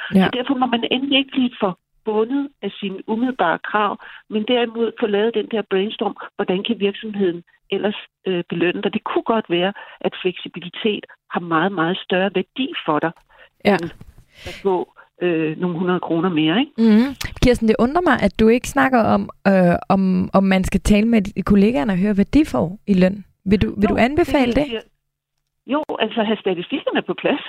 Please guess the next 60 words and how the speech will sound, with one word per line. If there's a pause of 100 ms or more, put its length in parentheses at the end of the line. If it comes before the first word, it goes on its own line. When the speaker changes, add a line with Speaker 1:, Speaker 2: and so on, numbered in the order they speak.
(240)
Speaker 1:
Ja,
okay,
så
det
er
det,
du
Speaker 2:
Øh.
Speaker 1:
mener
med
statistikkerne,
altså
hvad,
hvad
de
andre,
Speaker 2:
Ja.
Speaker 1:
de,
øh,
får. (480)
Fordi
nogle
gange
kan
Speaker 2:
Ja.
Speaker 1:
man
også, (480)
altså, (520)
m-,
man
kan
også, (800)
du
må
også
høre
fra (120)
folk,
at
man
kan,
når
man
kommer
ind
til
sådan
en,
en
lønsamtale
med
sin
chef,
og
man
siger, (680)
altså,
så (180)
har
man,